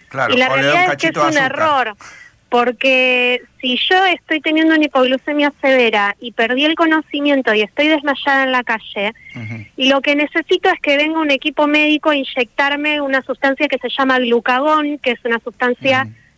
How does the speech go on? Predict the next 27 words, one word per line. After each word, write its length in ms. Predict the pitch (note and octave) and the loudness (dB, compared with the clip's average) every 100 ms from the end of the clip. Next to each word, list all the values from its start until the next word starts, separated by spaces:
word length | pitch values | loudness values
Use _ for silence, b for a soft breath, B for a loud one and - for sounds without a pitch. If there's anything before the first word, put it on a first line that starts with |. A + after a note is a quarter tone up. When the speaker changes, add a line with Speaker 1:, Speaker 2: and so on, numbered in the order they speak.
| G#3+ | -4
Speaker 2:
de 100 | A3 | -2
rescate 680 | A3 A3 - D#4 D4+ - D#4+ | -2 -6 -2 -2 -2 -4 -2
para, 480 | B3+ A#3+ B3+ D4 F4 - | 0 0 0 -4 -6 -2
eh, 320 | G#3+ G3+ G3+ _ _ - | 0 0 -2 _ _ -10
precisamente 680 | A#3 G#3+ C4+ C4+ C4 C4+ C#4+ | -6 -4 -4 0 2 2 0
ese 180 | - | 0
tipo 260 | B3 B3+ C4+ | -2 0 0
de 120 | B3 | 0
cuadros 460 | A3+ A#3+ B3 B3 C4+ _ _ - | 2 0 0 -2 -4 _ _ -4
severos. 540 | A3 G#3+ G3+ F#3+ F3+ - B B B B B | 0 2 2 0 -4 -8 B B B B B
Entonces, 720 | A#3 A#3+ C#4 B3+ B3 G#3 G3+ _ b b | -2 2 2 0 -2 -6 -6 _ b b
a 160 | C4+ D4+ | -2 0
veces 380 | A4 - G#4+ | -2 -2 -2
la 160 | D#4 B3+ | 0 0
persona 480 | A#3+ A#3+ - D#4 E4 | -2 -4 -2 -2 0
con 240 | D4 C4+ | 0 -2
diabetes, 480 | A#3+ A#3 B3+ D4 E4+ - _ | 0 0 0 0 -2 -4 _
entre 360 | E4+ F#4 F#4+ F4+ | -2 -2 -2 -4
sus 140 | E4 C4 | -4 -4
cosas 320 | C4+ - - | -4 -4 -4
personales, 640 | - B3+ - C4 C4+ C#4+ - - | -4 -6 -6 -4 -2 -4 -8 -4
tiene 480 | D#4+ D#4 B3+ A3 G#3+ G3+ | 0 2 2 -2 -4 -4
glucagón, 680 | A3 G#3+ A#3 A#3 A3+ A3+ A#3+ B B | 0 0 0 0 0 -2 -6 B B
Speaker 1:
Ujú. 120 | A#2+ G#3+ | -12 -2
Speaker 2:
pero 180 | C#4 E4 | 0 0
hay 80 | F#4 | 0
que 140 | F#4+ | -4